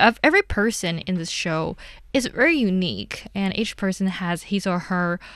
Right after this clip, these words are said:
own personality and viewpoint, and I think we have been working really hard over the years, and, um,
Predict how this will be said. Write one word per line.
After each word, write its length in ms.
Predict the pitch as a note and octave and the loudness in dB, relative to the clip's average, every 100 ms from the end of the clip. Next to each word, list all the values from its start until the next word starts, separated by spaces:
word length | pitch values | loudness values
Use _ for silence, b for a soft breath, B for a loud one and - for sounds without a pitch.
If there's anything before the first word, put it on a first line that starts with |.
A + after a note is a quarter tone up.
| - | -6
own 220 | - F#3+ | -2 0
personality 1120 | - G3+ G#3+ G3+ F#3 F3 - F#3+ F3 F3 F3 - | -2 -2 0 0 0 -2 -2 -2 0 0 0 -2
and 200 | F3 E3 | -4 0
viewpoint, 1000 | G#3 G#3 - G3 F3+ F3 F3 F3+ - - | 2 2 0 0 0 2 2 0 -2 -8
and 420 | - E3 E3 E3 - | -6 -4 -2 -4 -4
I 100 | A#3+ | -4
think 220 | C4 G#4 G#4 | -4 -2 -2
we 80 | |
have 160 | F#4 F4+ | 0 0
been 160 | D#4+ D#4+ B B B B | -2 -6 B B B B
working 500 | - F#4+ D#4 D#4+ F#3+ | 0 2 2 0 2
really 260 | F#3+ G#3 F#3+ | 4 4 4
hard 380 | F3 E3 D#3 - | 2 2 0 0
over 340 | F3 E3+ E3+ E3 | 0 0 0 0
the 120 | D#3 | 0
years, 680 | D#3+ D#3+ D3+ D3+ - F3 - | -2 0 0 0 -2 -6 -8
and, 520 | E3+ E3+ E3+ E3+ F3 E3 | -6 -4 -2 -2 -2 -2
um, 320 | E3 E3+ | -2 -2